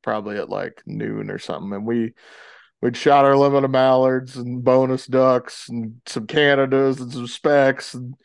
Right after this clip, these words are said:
the snows kept coming, and we didn't wanna stop shooting 'em. We had, like, eighty birds with four people.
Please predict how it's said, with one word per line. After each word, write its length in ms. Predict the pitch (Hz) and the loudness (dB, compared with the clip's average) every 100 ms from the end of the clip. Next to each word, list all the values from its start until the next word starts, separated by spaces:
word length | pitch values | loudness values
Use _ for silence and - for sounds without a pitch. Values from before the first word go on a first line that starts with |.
| _ - _ - | _ -20 _ 0
the 100 | 147 | 0
snows 560 | - 165 151 151 147 | 2 4 8 6 4
kept 280 | - 160 156 | 2 0 2
coming, 380 | - 156 160 156 | 0 2 2 0
and 240 | 156 185 | -2 -4
we 140 | 156 151 | 0 0
didn't 180 | 151 | 0
wanna 220 | 147 151 151 | 2 2 0
stop 320 | - 160 156 | 0 0 -2
shooting 340 | - 156 151 | -4 -4 -2
'em. 140 | 160 151 | -2 2
We 100 | 156 | 4
had, 140 | 151 | 4
like, 200 | 147 135 - | 2 0 -2
eighty 300 | 147 151 151 | -2 0 0
birds 400 | 139 139 147 143 | 0 0 0 -2
with 160 | 131 | -4
four 260 | - 143 139 | 0 2 2
people. 480 | 143 131 139 139 | 0 -2 0 -4